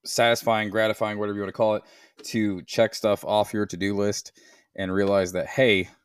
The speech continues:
uh, I'm accomplishing whatever I need to do when I'm setting out to do. And, uh, yeah, it's nice. It's, it's, it's nice. It's just nice. I also forgot that, uh, squirrel season,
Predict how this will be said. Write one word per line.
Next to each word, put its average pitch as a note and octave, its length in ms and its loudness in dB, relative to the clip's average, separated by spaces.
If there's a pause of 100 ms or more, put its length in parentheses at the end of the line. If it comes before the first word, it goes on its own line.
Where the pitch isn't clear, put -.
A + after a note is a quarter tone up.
(140)
uh, F2 40 -10
I'm E2+ 360 -4
accomplishing G#2+ 680 -2
whatever A2 440 0
I G#2 40 0
need G2+ 320 -8
to G2 100 -12
do B2 320 -2
when A2 100 -4
I'm F#2 160 -8
setting G2 280 -6
out G2+ 140 -4
to G#2+ 40 -14
do. F#2+ 240 -4 (500)
And, E2+ 380 -8
uh, E2+ 220 -2 (240)
yeah, E2 220 -6
it's - 180 -16
nice. F#2+ 260 -6
It's, - 240 -14 (180)
it's, - 300 -16 (300)
it's - 140 -20
nice. - 520 -6 (140)
It's - 80 -20
just - 200 -10
nice. F2+ 540 -8 (1000)
I - 120 0
also E3+ 240 4
forgot A#2 420 2
that, G#2+ 320 2
uh, G2+ 220 0
squirrel F3 380 0
season, G2+ 560 -6